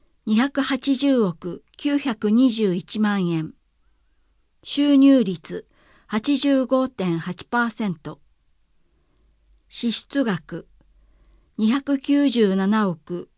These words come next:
五千八百十四万円。執行率、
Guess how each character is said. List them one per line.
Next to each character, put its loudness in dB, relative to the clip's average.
五 0
千 0
八 -4
百 -2
十 0
四 4
万 0
円。 -4
執 -6
行 4
率、 -6